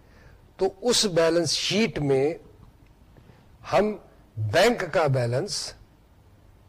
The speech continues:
ساٹھ ہزار روپیہ شو کریں گے، کیونکہ بیلنس شیٹ کے اندر وہ فگرز آئیں گی جو ہماری کتابوں کے حساب سے ہوں گی۔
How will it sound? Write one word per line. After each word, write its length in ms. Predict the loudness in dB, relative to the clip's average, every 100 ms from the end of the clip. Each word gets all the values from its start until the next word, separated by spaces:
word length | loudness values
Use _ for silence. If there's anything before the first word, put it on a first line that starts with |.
| -16
ساٹھ 480 | -8 0 2 2 2
ہزار 220 | 2 2
روپیہ 280 | 0 -2 -4
شو 160 | -4 -8
کریں 240 | -8 -10
گے، 180 | -12 -20 -20 _ -20 -20 -6
کیونکہ 460 | -2 0 2 2 2 -4 -14 -4
بیلنس 400 | 0 4 2 2
شیٹ 280 | -4 -6 -6
کے 160 | -8
اندر 360 | -4 -2 0 0 -2
وہ 140 | -2 0
فگرز 400 | 2 4 4 4
آئیں 280 | 2 2 0
گی 180 | -2 -4 -10 -20 -10
جو 180 | 0 0 0
ہماری 340 | 0 2 2
کتابوں 440 | -2 0 0 0 -2
کے 180 | -4
حساب 300 | -8 -8 -10
سے 140 | -12 -16
ہوں 100 | -18
گی۔ 180 | -20